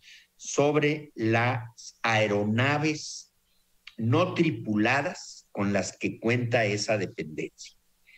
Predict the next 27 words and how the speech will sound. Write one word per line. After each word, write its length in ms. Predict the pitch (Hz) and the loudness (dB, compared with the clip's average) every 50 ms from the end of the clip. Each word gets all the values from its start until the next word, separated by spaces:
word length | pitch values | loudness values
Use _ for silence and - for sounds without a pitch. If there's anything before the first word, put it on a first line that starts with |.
| - _ _ _ | -20 _ _ _
Y 120 | - 165 | -2 0
sobre 360 | 143 - 175 151 151 156 160 | 4 4 4 6 6 6 4
ellas 380 | 185 208 - 233 226 226 - - _ | 4 4 2 0 0 -2 -4 -10 _
pidió, 600 | - 127 113 120 131 185 220 - - - - - _ _ _ _ _ _ _ _ _ _ _ _ _ | -6 -4 0 2 4 4 4 2 0 -4 -10 -16 _ _ _ _ _ _ _ _ _ _ _ _ _
desde 260 | 120 117 113 117 120 | 0 0 2 2 2
el 80 | 117 113 | 4 4
origen 340 | 113 113 - - 165 151 135 | 4 2 2 0 0 0 0
de 80 | 113 | 0
las 220 | 101 92 90 - - | -2 -2 -4 -6 -10
especies, 720 | - - - - - - - - - - - - - _ _ _ - - - - - - _ _ _ _ _ _ | -12 -12 -12 -14 -12 -12 -12 -12 -14 -16 -20 -20 -20 _ _ _ -20 -20 -20 -20 -20 -20 _ _ _ _ _ _
todo 440 | - 165 185 214 214 226 220 220 - | 4 4 4 4 4 4 2 2 2
cuanto 380 | 170 147 123 113 113 113 113 | 0 0 2 2 0 0 0
hubiese 500 | 113 107 95 107 135 160 160 156 - 156 | -2 -2 0 0 0 0 0 -2 -4 -8
sobre 320 | - - - 95 85 87 85 | -8 -6 -6 -6 -6 -6 -8
ellas. 400 | - - - - - - - - - _ _ _ _ _ _ | -8 -12 -16 -20 -20 -20 -20 -20 -20 _ _ _ _ _ _
La 260 | - 90 90 95 95 92 | -4 -2 0 0 2 2
Marina, 680 | 104 117 120 143 151 156 139 123 117 117 117 117 117 - _ _ _ - | 2 2 2 2 2 2 2 2 2 0 0 -2 -4 -8 _ _ _ -16
la 180 | 78 73 73 | -14 -12 -12
semar, 580 | - - - 76 80 90 104 117 117 113 117 117 117 - _ _ _ _ _ _ | -12 -12 -10 -6 -2 0 0 0 0 -2 -2 -4 -8 -14 _ _ _ _ _ _
como 260 | - - - 80 - | -8 -6 -4 -4 -6
suele 360 | - - - 131 160 185 196 | -4 0 2 4 4 4 2
ser 300 | 180 - - - 131 135 | 0 0 2 2 2 2
en 120 | 139 131 120 | 2 2 2
muchos 420 | 113 113 117 113 117 117 110 117 | 2 2 2 0 0 -2 -2 -2
de 80 | 98 95 | -2 -4
estos 340 | - - - 185 175 - | -4 -6 -8 -8 -8 -6
casos, 580 | - - - 143 - - - - - - - _ | -6 -4 -4 -4 -4 -6 -10 -12 -12 -14 -20 _